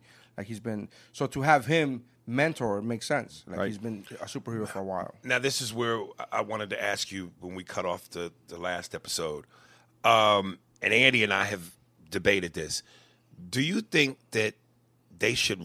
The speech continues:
Speaker 3: recast somebody as Black Panther or let Shuri take over?
Speaker 1: Both.
Speaker 3: Both.
Speaker 1: Shuri's gonna be Black Panther.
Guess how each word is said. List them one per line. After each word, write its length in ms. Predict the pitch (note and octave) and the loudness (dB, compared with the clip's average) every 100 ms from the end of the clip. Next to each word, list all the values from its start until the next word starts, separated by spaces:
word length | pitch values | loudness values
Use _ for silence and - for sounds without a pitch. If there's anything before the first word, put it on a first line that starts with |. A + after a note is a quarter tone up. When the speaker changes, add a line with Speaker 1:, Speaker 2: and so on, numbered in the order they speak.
| F2 | -2
Speaker 3:
recast 600 | G#2 A#2+ - A#2+ A#2+ - | -2 -2 2 2 4 2
somebody 600 | A2+ G#2+ G#2+ G2+ G2+ G2+ - - _ _ _ _ _ _ _ | 0 0 0 0 0 -6 -10 -20 _ _ _ _ _ _ _
as 160 | F#2 D#2+ | -8 -4
Black 340 | G#2+ G#2 - | 4 4 4
Panther 560 | - G#2+ G#2+ A2+ G#2+ G#2+ - - _ _ | 2 2 0 0 -2 -2 -10 -20 _ _
or 160 | G2 | 2
let 240 | F#2 F#2+ - | 4 4 2
Shuri 800 | - - - B2+ G#2+ E2+ D#2+ - _ _ _ | 0 2 2 6 6 4 -4 -14 _ _ _
take 260 | - - - | 0 0 2
over? 300 | E2 - - - _ _ | -2 -2 -8 -14 _ _
Speaker 1:
Both. 400 | A#2+ C3+ D#3+ F#2+ _ _ _ _ _ - | 0 4 4 2 _ _ _ _ _ 4
Speaker 3:
Both. 540 | A2 G3 C3 - - - | 6 8 4 -2 -12 -16
Speaker 1:
Shuri's 480 | - - E3+ G#3+ F#3 | -8 4 6 6 4
gonna 220 | - E3+ | 0 0
be 140 | D3 D#3 | 0 -2
Black 320 | A#2+ D3 A#2+ | 4 4 6
Panther. 460 | C3+ C3 A#2+ - | 2 0 -2 -10